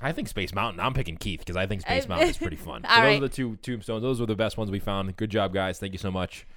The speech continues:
Speaker 2: You guys get stickers.
Speaker 1: Yeah, for submitting to those. Uh, thank you so much for tuning into this episode of the show. I just wanna thank our sponsors real quick. Kingdom Strollers.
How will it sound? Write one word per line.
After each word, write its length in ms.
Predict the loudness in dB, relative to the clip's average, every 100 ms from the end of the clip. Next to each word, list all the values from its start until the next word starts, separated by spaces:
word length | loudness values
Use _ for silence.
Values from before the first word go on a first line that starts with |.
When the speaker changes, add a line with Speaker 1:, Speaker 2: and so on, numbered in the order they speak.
| -12
Speaker 2:
You 80 | -2
guys 280 | 0 0
get 160 | -2 -6
stickers. 580 | -4 -4 -2 -4 -4 -4
Speaker 1:
Yeah, 160 | -2
for 140 | -2 -4
submitting 380 | -6 -4 -4 -4
to 100 | -4
those. 420 | -2 -2 -4 -10 -14 -4
Uh, 220 | -2 0
thank 140 | 0
you 40 | 2
so 80 | 2
much 120 | 0
for 60 |
tuning 220 | -2 -2 -2
into 120 | -2
this 160 | -2
episode 200 | -2 -2
of 40 | -4
the 60 |
show. 360 | -2 4 4 4
I 60 | 0
just 100 | 2
wanna 100 | 2
thank 220 | 2 2
our 80 | 0
sponsors 420 | 2 2 2 2 2
real 120 | 2
quick. 280 | 2 -2 -2
Kingdom 280 | -6 -4 -4
Strollers. 540 | 2 2 4 0